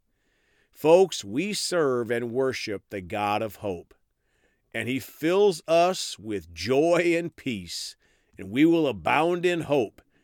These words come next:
and overflow with confidence in his promises. What is his salvation promise? Well, let's go to Romans ten, nine and ten in the Amplified Bible. "Nine, because if you acknowledge and confess with your mouth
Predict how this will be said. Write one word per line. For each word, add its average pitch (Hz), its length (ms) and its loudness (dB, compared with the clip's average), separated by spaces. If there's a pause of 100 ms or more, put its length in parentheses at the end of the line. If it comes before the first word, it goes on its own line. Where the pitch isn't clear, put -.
(260)
and 113 240 -6
overflow 196 720 4
with 139 280 0
confidence 107 800 -2 (140)
in 101 160 -10
his 123 220 -2
promises. 113 960 -4 (880)
What 220 260 0
is 214 180 -2
his 190 220 2
salvation 131 760 -2
promise? - 720 -8 (500)
Well, 117 120 -6
let's 160 240 2
go 175 160 -2
to 156 80 -2
Romans 123 600 -2
ten, 117 640 -6
nine 107 360 -6
and 107 120 -8
ten 139 220 -4
in 135 80 -6
the 131 160 -4
Amplified 95 500 -10
Bible. 76 440 -20 (1000)
"Nine, 113 520 0
because 165 440 2
if 156 100 -10
you 151 140 0
acknowledge 131 720 0
and 185 160 -2
confess 160 560 -2
with 127 240 -6
your 123 200 -2
mouth 127 560 -6